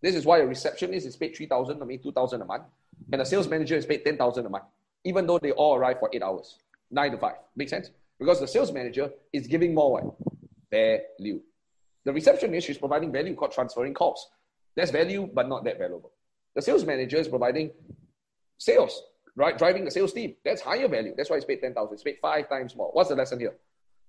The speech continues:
When you provide more value, you get more money. <laughs> It's as simple as that. That is nothing to do with young or old. So the re-, what, what's the real question? The real question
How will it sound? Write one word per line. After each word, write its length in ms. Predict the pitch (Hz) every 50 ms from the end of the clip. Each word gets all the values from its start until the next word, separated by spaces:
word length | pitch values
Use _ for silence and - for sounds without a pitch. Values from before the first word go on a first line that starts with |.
| - - _ - _ _ _ _
When 120 | 123 123
you 120 | 127 127
provide 260 | 123 120 131 139 127 120
more 120 | 127 123
value, 360 | 98 101 98 92 101 110 107 - - _ - - _ _ _ _ - - 82
you 100 | 82 78
get 160 | - 90 90
more 120 | 101 123
money. 240 | 143 185 254 403 370 - - - - _ - - -
<laughs> 300 | - - - - _ _
It's 120 | 117 104
as 120 | 113 113 -
simple 260 | - 165 156 - -
as 80 | 123 120
that. 180 | 139 131 - - - _ _ _ _ _ _ _
That 140 | - 240 -
is 140 | - 320 120
nothing 340 | 131 143 170 185 185 226 202
to 60 | 180 151
do 120 | 147 165
with 100 | 147 110
young 300 | 110 139 151 175 185 185
or 200 | 180 - 202 - -
old. 240 | 131 190 - - - _ _
So 100 | - 202
the 80 | 160 139
re-, 80 | 160 -
what, 260 | - - 277 - -
what's 140 | 240 226 156
the 60 | 131
real 100 | 139 139
question? 280 | 139 117 110 - - - _ _ _
The 60 | 123
real 160 | 160 247 -
question 320 | - 147 - - 101 98